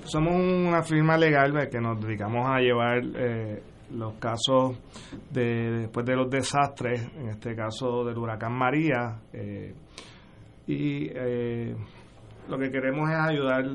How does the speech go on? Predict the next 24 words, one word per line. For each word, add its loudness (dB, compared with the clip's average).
eh, -2
a -4
la -2
familia, 2
a -2
los -2
negocios, -2
a -2
poder, -2
a 0
poder -2
reparar 0
sus -8
vidas, 0
este, -8
reestructurarlas -4
y -8
tener -6
sus -6
propiedades -2
que -10
sufrieron -4
daños 2
a, -6